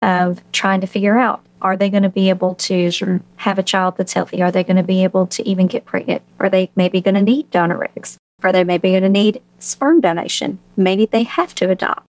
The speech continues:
Speaker 1: You know, there's so many different scenarios that can go along with the journey of infertility. And for somebody that is in that process at this moment, what would you tell them as far as how to cope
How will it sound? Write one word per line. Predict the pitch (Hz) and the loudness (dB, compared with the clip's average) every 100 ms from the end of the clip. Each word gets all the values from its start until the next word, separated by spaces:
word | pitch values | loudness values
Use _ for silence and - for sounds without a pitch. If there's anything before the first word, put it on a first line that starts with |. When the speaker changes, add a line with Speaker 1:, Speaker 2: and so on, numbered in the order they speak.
| - | 0
Speaker 1:
You | |
know, | 208 | 2
there's | 220 220 | 2 0
so | - 302 | 2 4
many | 247 202 | 4 2
different | - - | -2 -6
scenarios | - 190 185 190 175 175 - | -2 2 4 4 2 0 -2
that | 185 | 0
can | 180 | 2
go | 180 180 | 2 2
along | 185 202 185 | 2 4 2
with | 180 _ - | 2 _ -4
the | 202 | -2
journey | - 196 190 185 190 190 - | 0 0 2 2 2 2 0
of | 196 | 0
infertility. | 180 175 - - 277 - - - _ | 0 -2 -4 -2 0 0 -4 -6 _
And | 214 | -4
for | - | -2
somebody | 220 277 262 220 208 | 0 4 4 4 2
that | 190 185 190 | 2 0 2
is | 190 185 175 170 - - _ - | 2 2 0 -4 -12 -16 _ -4
in | 226 233 | 0 2
that | 220 208 | 2 0
process | - 190 190 - - - - - - _ _ _ | -2 -2 -2 -2 -2 -2 -6 -12 -16 _ _ _
at | 196 190 | -2 -2
this | 190 - | -4 -2
moment, | 185 - 220 - - _ _ - | 0 0 -2 -6 -14 _ _ -2
what | 226 - | 0 0
would | 233 | 0
you | 208 | -2
tell | 185 - 185 | -2 0 0
them | 185 185 190 196 _ _ _ _ - | 0 0 -2 -8 _ _ _ _ -6
as | 196 | -6
far | - 190 - | -2 -2 -2
as | 180 185 - - _ _ | -2 -2 -6 -14 _ _
how | - - 208 | -8 -4 -4
to | 190 | -6
cope | - 190 202 240 | -2 0 0 -4